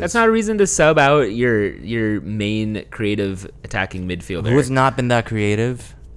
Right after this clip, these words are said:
Speaker 2: When's the last time he's had an assist?
Speaker 1: I don't know, but he, I don't know off, that off the top of my head, but he's, I don't know. I, I'm not ready to bench Keita for him, like for like, right now.
Speaker 2: Uh, Ke-, it's not even benching Keita. It'd just be putting Adams back in the midfield. But
Speaker 1: Okay,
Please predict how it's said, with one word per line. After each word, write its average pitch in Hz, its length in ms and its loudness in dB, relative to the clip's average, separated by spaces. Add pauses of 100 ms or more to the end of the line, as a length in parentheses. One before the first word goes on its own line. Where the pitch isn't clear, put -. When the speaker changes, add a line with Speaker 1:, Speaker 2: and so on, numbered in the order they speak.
(200)
Speaker 2:
When's 117 160 -6
the 123 60 -6
last 127 160 -2
time 127 100 -4
he's 117 120 -6
had 113 120 -2
an 101 100 -6
assist? - 460 -14 (800)
Speaker 1:
I 175 100 -14
don't 214 120 -8
know, 110 200 -4
but 127 200 -4
he, 139 240 -8
I 135 80 -6
don't 165 120 -6
know 160 120 -4
off, 139 180 -6
that 104 180 -2
off 107 140 -4
the 107 80 -8
top 98 200 -6
of 90 40 -8
my 95 80 -8
head, 85 260 -8
but 104 140 -6
he's, 101 380 -8
I 98 80 -10
don't 85 100 -10
know. 67 140 -14
I, 92 100 -12 (100)
I'm 92 220 -8
not 92 320 -6
ready 90 260 -6
to 80 200 -8
bench - 520 -10
Keita 73 300 -10
for 82 140 -12
him, 73 200 -12
like 64 200 -14
for 85 100 -12
like, 55 340 -12
right - 180 -12
now. 62 260 -16 (280)
Speaker 2:
Uh, 113 280 -10 (180)
Ke-, - 140 -18
it's 117 180 -12
not 135 100 -8
even 95 160 -10
benching 85 300 -12
Keita. 85 380 -10 (160)
It'd 90 120 -12
just 87 200 -16
be 85 400 -10
putting 87 240 -10
Adams 87 360 -10
back 71 220 -16
in 80 160 -14
the 78 100 -14
midfield. 82 340 -14 (300)
But 82 300 -18 (1000)
Speaker 1:
Okay, 95 240 -10